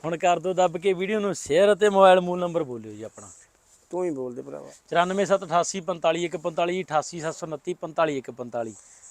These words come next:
Speaker 2: ਸਤਾਰਾਂ ਤਰੀਕ ਆ, ਬਾਰਵਾਂ ਮਹੀਨਾ, ਦੋ ਹਜ਼ਾਰ ਪੱਚੀ।
Speaker 1: ਹਾਂਜੀ।
Speaker 2: ਤਲਵੰਡੀ ਤੋਂ ਨਾ ਪੁੱਛਿਆ ਕਰੋ ਵੀਰੇ, ਕਿ ਤਲਵੰਡੀ ਵਾਲੇ ਸਾਨੂੰ ਨਹੀਂ ਜਾਣਦੇ।
Speaker 1: ਠੀਕ ਹੈ।
Speaker 2: ਬੱਤੀ ਸਾਲ ਹੋ ਗਏ ਟਰੈਕਟਰ ਮੰਡੀ ਲਾਉਂਦਿਆਂ ਨੂੰ, ਤੇ ਪਰ ਮੰਡੀ ਵਾਲੇ ਨਹੀਂ ਜਾਣਦੇ।
Speaker 1: ਠੀਕ ਹੈ।
Speaker 2: ਨਾ ਪੁੱਛਿਆ ਕਰੋ ਵੀਰੇ।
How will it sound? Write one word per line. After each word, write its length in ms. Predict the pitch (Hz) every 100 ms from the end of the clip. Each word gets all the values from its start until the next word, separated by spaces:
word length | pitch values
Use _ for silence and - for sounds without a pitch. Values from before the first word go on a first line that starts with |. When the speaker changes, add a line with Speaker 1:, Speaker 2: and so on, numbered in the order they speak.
| -
Speaker 2:
ਸਤਾਰਾਂ 460 | - - 165 175 180
ਤਰੀਕ 260 | 156 135
ਆ, 60 | 170
ਬਾਰਵਾਂ 400 | 139 139 160 180
ਮਹੀਨਾ, 280 | 165 135 143
ਦੋ 260 | 127 135
ਹਜ਼ਾਰ 140 | 147 135
ਪੱਚੀ। 260 | 123 - 113 _ _ -
Speaker 1:
ਹਾਂਜੀ। 280 | 123 113 101 -
Speaker 2:
ਤਲਵੰਡੀ 360 | 180 185 185
ਤੋਂ 180 | 190 180
ਨਾ 200 | 147 143
ਪੁੱਛਿਆ 300 | 139 - 175
ਕਰੋ 200 | 175 180
ਵੀਰੇ, 260 | 180 196 190 - _ -
ਕਿ 80 |
ਤਲਵੰਡੀ 380 | 175 180 180 170
ਵਾਲੇ 160 | 175 175
ਸਾਨੂੰ 280 | 160 139 139
ਨਹੀਂ 100 | 156
ਜਾਣਦੇ। 420 | 151 123 - - - - - - - -
Speaker 1:
ਠੀਕ 320 | 117 104 123
ਹੈ। 60 |
Speaker 2:
ਬੱਤੀ 260 | 120 - 175
ਸਾਲ 220 | 175 175
ਹੋ 100 | 151
ਗਏ 120 | 143 160
ਟਰੈਕਟਰ 340 | 160 151 156
ਮੰਡੀ 260 | 151 143 143
ਲਾਉਂਦਿਆਂ 360 | 123 120 151
ਨੂੰ, 140 | 185 196 _ _ - _ _ _ _ _ -
ਤੇ 80 |
ਪਰ 200 | 160 185
ਮੰਡੀ 280 | 180 160 175
ਵਾਲੇ 200 | 220 196
ਨਹੀਂ 140 | 135 117
ਜਾਣਦੇ। 520 | 110 - _ _ 180 -
Speaker 1:
ਠੀਕ 220 | 123 113
ਹੈ। 160 | 117 101 - - -
Speaker 2:
ਨਾ 160 | 139 147
ਪੁੱਛਿਆ 300 | 151 - 160
ਕਰੋ 160 | 156
ਵੀਰੇ। 240 | 151 170